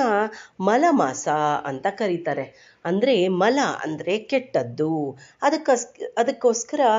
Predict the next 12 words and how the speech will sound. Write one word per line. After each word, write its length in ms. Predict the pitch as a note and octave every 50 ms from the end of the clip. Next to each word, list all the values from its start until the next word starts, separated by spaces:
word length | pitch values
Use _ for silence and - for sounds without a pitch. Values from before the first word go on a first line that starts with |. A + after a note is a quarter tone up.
| A3 - - - _ - B3
ಈ 160 | C4 D4+ E4
ಮಾಸದಲ್ಲಿ 720 | C#4+ A#3 G#3+ G3+ G3+ - G3 E3+ F3+ F3 E3+ F3+ F3+ F3
ಯಾವುದೇ 480 | E3 C#3+ C3 C#3 C3+ D3+ D3+ E3 E3+ D#3
ಶುಭ 300 | D#3+ - - G3 F#3+ A#3+ A#3+
ಕಾರ್ಯ 420 | A#3+ - E3 C3+ B2+ C3 D3 E3 G#3
ಮಾಡ್ಬಾರ್ದು 840 | A3+ A3+ G3 E3 D3 C#3+ C3 C#3+ C3+ C3 B2+ A#2+ D#3 D#3+ E3 D#3+ D3+
ಅಂತ 260 | - C3 C3 C3+ C#3+
ಹೇಳ್ತಾರೆ. 520 | D3+ D#3 D3+ C#3+ C3+ C3 - D3+ D3 D3 C3 - - - - - - - -
ಅಂದ್ರೆ 560 | B3+ C#4+ D4 D#4+ C4+ F#3 D#3+ G3+ A#3 A#3 A#3 - - - _ - -
ಎಲ್ಲ 600 | C#3 B2+ B2+ D#3 F#3+ G#3 A3+ B3 C4 C4+ C4+ C4 B3+ B3+ C4 C4
ಕಾರ್ಯಗಳು 680 | B3+ B3+ B3 A#3 A3+ A3+ A#3 A3+ A#3 A#3 A#3+ A#3 E3+ D3+
ದೇವರಿಗೋಸ್ಕರವೇ, 1300 | D3 C#3+ D3+ E3+ F#3+ G3+ A3+ A#3 A3+ F#3+ F3+ F#3 F3+ F3 - - - F3+ D3+ D3 C3+ D#3+ G3+ C4 F4+ F4+ -